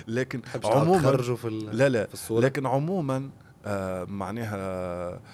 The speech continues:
Speaker 1: الأدوار اللي أنا نقوم بها نكون أنا قاسي في الحكم على نفسي باش نجم نقدم من بعد.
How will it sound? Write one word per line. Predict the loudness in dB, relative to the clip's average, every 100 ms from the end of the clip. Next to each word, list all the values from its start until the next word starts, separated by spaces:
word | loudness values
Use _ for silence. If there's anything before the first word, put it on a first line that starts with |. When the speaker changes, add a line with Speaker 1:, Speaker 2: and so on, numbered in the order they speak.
| -18 -12 -10 -10 -8
Speaker 1:
الأدوار | -6 -4 -2 -4
اللي | -4 -6
أنا | -6
نقوم | -8 -6 -4
بها | -4 -2 -4
نكون | -6 -6
أنا | -6 -8
قاسي | -6 -8 -8
في | -12
الحكم | -12 -12 -12 -10
على | -8 -8 -8 -10 -8
نفسي | -10 -8 -8
باش | -6 -6
نجم | -4 -2 -2 -6
نقدم | -4 -6 -6 -8 -8
من | -6
بعد. | -6 -6